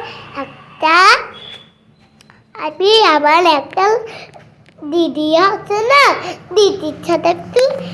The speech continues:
নাচ করে দেই, তাহলে আমাদেরকে বুঝবা। একটু স-, একটু দাও না, একটু দাও, তাহলে করছো না কেন কমেন্ট? তাহলে আমাদের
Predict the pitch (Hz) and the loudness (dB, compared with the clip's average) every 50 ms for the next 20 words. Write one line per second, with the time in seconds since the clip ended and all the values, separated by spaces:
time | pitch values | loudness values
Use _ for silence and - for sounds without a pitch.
0 | - - - - 294 285 277 277 - - - - - 370 370 392 370 381 392 381 | -14 -10 -8 -6 -4 -4 -4 -6 -8 -12 -14 -6 0 0 2 4 4 6 6 6
1 | 359 427 466 508 587 679 - - - - - - - - - 320 311 294 294 294 | 6 6 6 6 6 4 2 -2 -6 -16 -20 -20 -14 -4 -2 0 2 2 2 0
2 | 294 285 277 294 302 302 302 339 339 349 339 - 403 427 466 427 466 480 508 508 | 0 0 -2 -4 -4 -4 -2 -4 -4 -4 -2 0 2 2 4 6 6 6 8 8
3 | 466 480 440 466 453 466 480 466 466 466 - - - - - - 294 294 - - | 8 6 6 6 4 4 2 0 -6 -10 -12 -16 -12 -6 -4 -4 -4 -6 -8 -18
4 | - - 427 440 480 539 - - - - - - - - - - 311 294 294 294 | -6 -2 2 2 2 2 0 -2 -8 -16 -20 -18 -16 -14 -6 -2 -2 -2 -2 -2
5 | - - - - - _ _ - 320 339 330 - - - _ - 403 415 440 - | -6 -14 -20 -20 -20 _ _ -4 -4 -4 -4 -8 -14 -14 _ -4 -4 -2 0 2
6 | 349 330 330 330 359 392 403 480 453 415 370 320 302 294 294 302 311 - - - | 2 4 4 6 4 4 4 4 6 6 6 6 4 4 4 2 0 -4 -10 -18
7 | - - - - - - _ 320 320 - - - - 403 392 302 294 320 311 302 | -20 -20 -20 -20 -20 -12 _ -8 -8 -8 -8 -6 -4 -2 -2 0 2 2 4 4
8 | 311 320 330 339 359 381 415 440 508 508 - - - - - - 320 320 320 330 | 4 6 6 6 6 6 6 6 4 2 -4 -12 -18 -10 -2 0 2 4 4 4
9 | 349 370 - - - - 466 466 480 480 466 - 508 508 494 427 403 453 440 440 | 2 0 -4 -10 -4 0 2 2 2 2 2 2 4 4 6 6 4 4 4 2
10 | 453 440 427 427 427 415 415 - - - 403 403 403 403 403 392 381 392 392 - | 0 0 2 2 2 2 0 0 -2 0 2 2 2 2 2 2 2 2 -2 -6
11 | - - - - - - _ - - 311 294 294 285 277 285 277 302 302 302 320 | -14 -18 -18 -18 -20 -20 _ -6 -4 -2 0 0 0 0 2 2 2 2 4 4
12 | 370 392 | 4 4